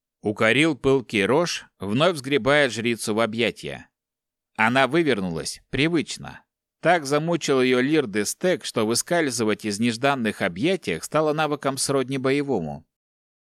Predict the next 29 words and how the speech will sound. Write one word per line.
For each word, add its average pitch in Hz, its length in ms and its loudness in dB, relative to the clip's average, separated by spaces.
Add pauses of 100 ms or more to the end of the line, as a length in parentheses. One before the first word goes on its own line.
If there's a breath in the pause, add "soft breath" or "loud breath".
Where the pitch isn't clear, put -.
(420)
«Не 95 200 -6
забывай, 107 520 -2
что - 200 -2
я 196 140 4
ведьма, 90 520 0
милый, 90 540 -4 (200)
а 95 120 -2
значит, 101 500 -2
стану 101 360 -2
соблазнять, 92 1080 -4
обольщать 90 1080 -4
и 92 120 -4
не 95 140 0
только 92 440 -6
бабника, 117 800 -2 (100)
но 87 160 -4
и 87 100 -2
темного 98 520 -2
мага. 147 480 -4 (680)
Я 98 140 -4
должна 98 320 -2
завоевать 95 560 -2
их 92 120 -6
доверие, 95 760 -4 (160)
и 92 100 -6
тогда 107 300 -4
хозяин 139 580 -4
получит 98 520 -4
руду». 127 480 -2